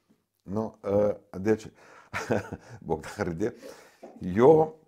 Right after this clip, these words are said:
eu v-am spus și una și cealaltă ca să vedeți că eu sunt pe linie dreaptă.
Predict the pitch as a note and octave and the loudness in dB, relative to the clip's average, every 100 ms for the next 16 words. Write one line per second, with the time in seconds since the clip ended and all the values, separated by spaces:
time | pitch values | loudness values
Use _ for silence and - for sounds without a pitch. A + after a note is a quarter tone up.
0 | _ _ _ _ F2+ G2+ D3+ D3+ C#3 - | _ _ _ _ 0 6 6 6 0 -2
1 | C#3+ - F3 F#3 B2 E2+ F#2+ A2 G#2 _ | -4 -2 0 2 2 2 0 -4 -14 _
2 | _ - E3 B2+ A#2+ C#3 D#3+ C#3+ A#2 A#2 | _ -14 -2 2 4 4 0 -4 -2 0
3 | G#2+ A#2 C#3 - - A2 G#2 C3+ C3+ - | 0 2 0 0 -6 -2 0 0 -2 -6
4 | - - A2 A2+ G2 F2 D2+ - _ | -8 -4 -2 -2 -4 -4 -6 -8 _